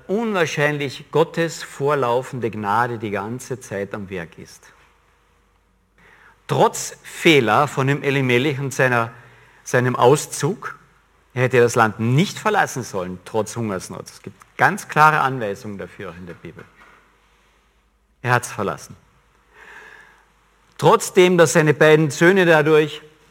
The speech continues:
ausländische Frauen geheiratet haben, sollten sie auch nicht.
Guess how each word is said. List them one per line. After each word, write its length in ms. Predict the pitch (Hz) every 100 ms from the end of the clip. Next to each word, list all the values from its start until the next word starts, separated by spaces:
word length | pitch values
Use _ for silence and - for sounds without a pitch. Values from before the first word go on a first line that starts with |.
| -
ausländische 600 | 107 113 131 123 123 139
Frauen 320 | 151 190 208
geheiratet 520 | 165 139 117 110 104
haben, 280 | 104 85 78 _ _ _ _ _ _
sollten 520 | - 110 104 110 139 151
sie 160 | - 175
auch 160 | 208
nicht. 240 | 175 117